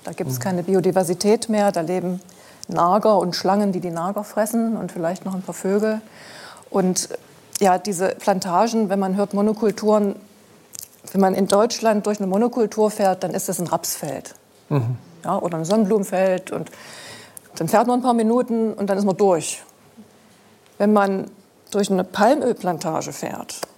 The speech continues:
Speaker 1: dann fährt man nicht Minuten, man fährt Stunden, man fährt Tage, man fährt Nächte. Das ist dann vielleicht ein anderer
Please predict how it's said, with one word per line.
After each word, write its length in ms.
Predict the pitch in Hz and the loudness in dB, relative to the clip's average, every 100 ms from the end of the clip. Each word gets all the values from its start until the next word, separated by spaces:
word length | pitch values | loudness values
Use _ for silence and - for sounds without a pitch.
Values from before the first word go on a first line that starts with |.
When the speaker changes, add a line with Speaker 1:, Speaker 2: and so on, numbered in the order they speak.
| _ _ _ _ | _ _ _ _
Speaker 1:
dann 160 | 170 160 | -8 -6
fährt 320 | - 180 180 | -2 -2 -2
man 200 | 165 156 | -4 -4
nicht 200 | 160 - | -6 -4
Minuten, 420 | 170 196 262 226 | 0 2 2 2
man 160 | 196 170 | 0 -2
fährt 280 | - 156 - | -4 -6 -6
Stunden, 720 | - 190 214 208 202 208 220 - | -4 0 0 0 -2 -2 -6 -10
man 180 | 160 | -12
fährt 320 | 156 160 143 - | -8 -8 -8 -6
Tage, 680 | 165 170 214 220 220 226 226 - - - | -2 2 4 4 0 0 -6 -20 -20 -12
man 200 | - 160 | -10 -8
fährt 340 | - 156 - | -8 -8 -8
Nächte. 760 | 160 170 220 254 - 254 262 285 - - - - - - - | -4 0 2 0 -2 0 2 0 -6 -16 -14 -14 -18 -18 -10
Das 140 | 175 | -2
ist 200 | 233 - | 0 2
dann 120 | 202 | 0
vielleicht 460 | 190 196 190 208 - - _ - | 2 2 2 0 -4 -18 _ -6
ein 80 | 190 | -2
anderer 480 | 190 185 175 160 | 0 0 2 0